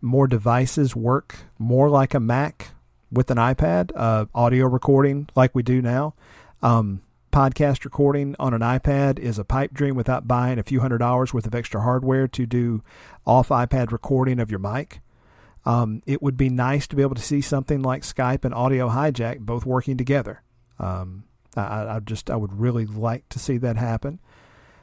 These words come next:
And, uh, you know, really that, uh, that, that's really a lot of it. Of course, I mean, I'd still like to see Xcode, but I don't know that that's gonna happen at this point.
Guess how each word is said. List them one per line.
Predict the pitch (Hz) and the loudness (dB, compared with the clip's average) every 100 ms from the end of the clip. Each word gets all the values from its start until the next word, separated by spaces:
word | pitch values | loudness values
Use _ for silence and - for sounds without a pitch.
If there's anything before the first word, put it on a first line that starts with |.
| _ - | _ -4
And, | 139 143 147 143 156 | 2 2 2 0 2
uh, | 147 143 143 143 - - - - - - - _ _ - | 2 4 2 0 -4 -14 -20 -20 -20 -18 -18 _ _ -8
you | 127 135 | -2 0
know, | 117 | 0
really | 107 160 190 | 2 2 2
that, | 143 135 147 - | 0 -2 -4 -4
uh, | 185 185 160 _ _ - | -2 -2 -4 _ _ -10
that, | 139 | -6
that's | 143 147 - - | -6 -6 -10 -2
really | 143 202 | -2 0
a | 156 | -2
lot | 147 147 | 0 0
of | 156 165 | -2 -4
it. | |
Of | 123 | -2
course, | 143 139 | -2 -2
I | |
mean, | 139 123 | -4 -2
I'd | 120 - | -4 -4
still | 147 | 0
like | 147 139 | 0 0
to | - | -4
see | 127 143 | -4 -2
Xcode, | 127 143 - 139 135 147 | -2 -4 -2 2 2 2
but | 110 | -2
I | 120 | -2
don't | 131 | -4
know | 127 | -4
that | 123 117 | -4 -2
that's | 127 - | -4 -4
gonna | 123 107 | -4 -4
happen | 107 92 101 | -4 -6 -8
at | 92 | -10
this | 95 | -10
point. | - 90 104 | -8 -8 -10